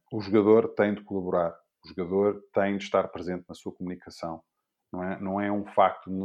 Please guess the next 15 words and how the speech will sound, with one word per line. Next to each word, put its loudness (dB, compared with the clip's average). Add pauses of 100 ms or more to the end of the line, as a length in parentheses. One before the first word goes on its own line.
de, -4
de -2
ter 0
alguém 2
que -14
comunica -6
por -6
ele, -4
não. -6 (300)
É -8
um -10
trabalho 4
de -4
equipa, -4 (600)
ahm, -2